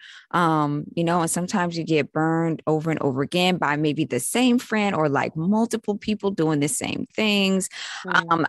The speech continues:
Speaker 1: I wanted to share something that I kind of have had, like, an aha these, um, past couple years, and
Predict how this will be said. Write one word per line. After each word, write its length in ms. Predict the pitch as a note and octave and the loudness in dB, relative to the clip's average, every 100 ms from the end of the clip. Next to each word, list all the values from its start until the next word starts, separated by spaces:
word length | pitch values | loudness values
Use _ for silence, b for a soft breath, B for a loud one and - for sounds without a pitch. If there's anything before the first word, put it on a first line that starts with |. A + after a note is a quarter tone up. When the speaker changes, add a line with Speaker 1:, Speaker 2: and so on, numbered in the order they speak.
| - | 2
Speaker 1:
I 220 | D#3+ B3 | 2 2
wanted 280 | F4 C4 G3 | 2 2 2
to 100 | F3+ | 2
share 280 | D#3+ D#3+ D#3 | 2 4 4
something 420 | - D#3+ D3+ D#3+ | 4 2 2 2
that 220 | C3 G#2 - | 2 0 0
I 420 | D3 A3 A3 G#3 | 2 4 4 2
kind 260 | - E3 D3 | 0 2 2
of 140 | C#3+ | 0
have 240 | D#3+ D3+ | 0 -2
had, 460 | - - D#3+ C#3 D3 B B B | -4 -6 -2 0 -2 B B B
like, 220 | D#3+ D3 | 0 2
an 120 | B2+ - | 0 0
aha 720 | C#3+ D3+ D#3+ F3 D3 C3+ C#3 - b b _ | 2 2 2 2 4 4 2 -2 b b _
these, 420 | E3 E3+ E3 D3+ - - | 2 4 4 4 0 2
um, 400 | E3 D#3 D3 C#3+ | 4 4 4 2
past 380 | - D#3+ D#3+ | 2 0 0
couple 260 | - D#3+ D#3+ | -2 0 2
years, 440 | D3+ D#3+ D3+ D3 | 4 4 6 4
and 360 | - D#3+ D#3 D3 | 2 2 2 0